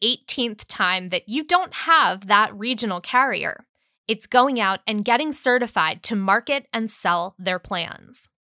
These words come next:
It's the difference between thinking you can and going out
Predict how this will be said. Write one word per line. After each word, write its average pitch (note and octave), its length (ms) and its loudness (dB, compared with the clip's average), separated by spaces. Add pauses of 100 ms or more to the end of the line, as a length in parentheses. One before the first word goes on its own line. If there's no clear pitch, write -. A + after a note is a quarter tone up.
(520)
It's C#4+ 240 2
the E4+ 140 -2
difference C4+ 580 0
between G3+ 460 -6
thinking D#4 600 -4
you E3+ 140 -8
can E3+ 580 -8 (220)
and G#3+ 240 -4
going A#3+ 380 0
out E3+ 300 0